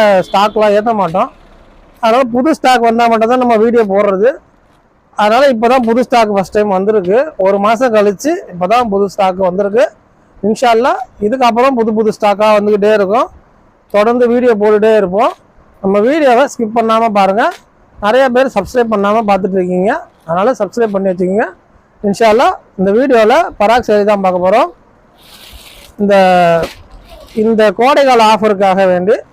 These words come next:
எதை எடுத்தாலுமே ஃப்ரீ டெலிவரியா பண்ண போறோம் இன்ஷா அல்லாஹ். என்னென்ன கலெக்ஷன் வந்திருக்கு, என்னென்ன இது வந்திருக்கு பார்க்கலாம்.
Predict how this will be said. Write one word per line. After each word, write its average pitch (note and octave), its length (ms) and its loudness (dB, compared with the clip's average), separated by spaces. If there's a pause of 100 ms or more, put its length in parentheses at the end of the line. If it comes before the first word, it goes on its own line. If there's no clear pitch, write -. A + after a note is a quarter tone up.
(680)
எதை A#3+ 220 2
எடுத்தாலுமே G3 420 0 (120)
ஃப்ரீ B3 180 -2
டெலிவரியா A3 480 2 (100)
பண்ண F#3+ 140 -2
போறோம் F3+ 300 0
இன்ஷா F3 260 -2
அல்லாஹ். A#3+ 220 0 (880)
என்னென்ன A#3 320 2
கலெக்ஷன் G#3 380 0
வந்திருக்கு, F#3 320 -2 (120)
என்னென்ன G#3 360 0
இது F#3+ 100 2
வந்திருக்கு F#3 320 0
பார்க்கலாம். F3 420 0